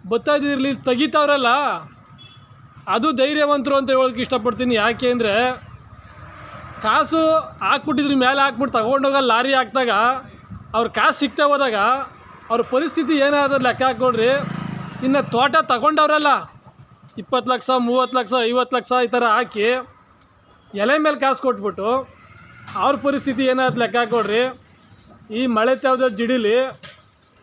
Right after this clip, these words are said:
ಮಾವಿನಕಾಯಿ ರೈಟ್ ಬಗ್ಗೆ ಕೇಳಿದ್ರಿ,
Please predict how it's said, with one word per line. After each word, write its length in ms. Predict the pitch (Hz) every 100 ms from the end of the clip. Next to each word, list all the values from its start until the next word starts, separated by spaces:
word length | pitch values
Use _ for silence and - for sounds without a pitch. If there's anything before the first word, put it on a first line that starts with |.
| _ _ - 196
ಮಾವಿನಕಾಯಿ 560 | 208 285 247 277 285 302 254 - 196
ರೈಟ್ 220 | 240 254 254
ಬಗ್ಗೆ 200 | 254 269 247
ಕೇಳಿದ್ರಿ, 380 | 247 247 220